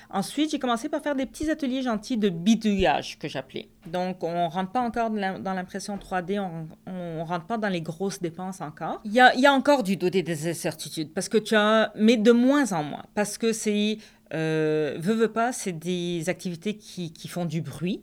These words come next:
Donc déjà, au niveau du bruit, tu dois expliquer pourquoi on fait ça en bibliothèque et pas ailleurs. <laughs> Euh, et dire, ben voilà, c'est, c'est tout le monde qui partage ce lieu. Et puis, euh, dans tous les cas, nous, on essaye de construire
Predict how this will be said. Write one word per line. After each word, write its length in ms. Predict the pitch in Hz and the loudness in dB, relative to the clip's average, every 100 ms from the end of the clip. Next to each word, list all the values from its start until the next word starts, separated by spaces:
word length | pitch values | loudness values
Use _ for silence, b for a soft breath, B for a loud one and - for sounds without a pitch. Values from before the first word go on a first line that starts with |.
| - | -10
Donc 220 | 175 151 | -8 -8
déjà, 260 | 151 143 170 | -6 -6 -6
au 80 | 165 | -6
niveau 220 | 156 151 | -6 -6
du 120 | 160 | -8
bruit, 220 | 156 190 | -8 -10
tu 120 | 165 156 | -10 -6
dois 120 | 151 | -6
expliquer 460 | 147 - 165 185 | -8 -12 -12 -10
pourquoi 500 | 170 156 - 170 165 - | -10 -10 -6 -2 -2 -4
on 80 | |
fait 140 | 160 160 | -8 -10
ça 140 | 165 | -8
en 80 | 156 | -6
bibliothèque 480 | 160 151 151 165 165 | -6 -4 -6 -6 -10
et 40 | |
pas 160 | 156 139 | -10 -10
ailleurs. 500 | 139 135 147 208 302 | -8 -8 -6 -6 -8
<laughs> 40 | 135 B 131 B B - | -10 B -14 B B 0
Euh, 400 | 156 156 151 - | 2 4 2 -2
et 140 | - | -4
dire, 220 | 156 175 170 | -4 -4 -4
ben 360 | 156 156 151 | -4 -4 -4
voilà, 320 | 151 185 165 | -2 -2 -2
c'est, 220 | 202 - 156 | -4 -8 -8
c'est 380 | - - - | -8 -10 -10
tout 120 | 165 196 | -4 -2
le 60 | |
monde 160 | 196 202 | -2 -2
qui 80 | 214 | -4
partage 380 | 165 190 185 | -6 -6 -8
ce 100 | - | -8
lieu. 420 | 185 160 160 220 240 | -6 -2 -2 0 -2
Et 120 | 160 | -4
puis, 460 | - - 170 165 160 B B B - | -8 -12 -8 -8 -10 B B B -10
euh, 260 | 156 151 147 | -6 -4 -4
dans 180 | 143 170 | -2 -2
tous 100 | 214 | 0
les 100 | 226 | 0
cas, 140 | 226 | 2
nous, 120 | 220 | 2
on 140 | 208 185 | 2 0
essaye 300 | 180 208 202 | -2 -2 -2
de 120 | 175 | -2
construire 460 | 170 165 - 196 | -6 -8 -6 -6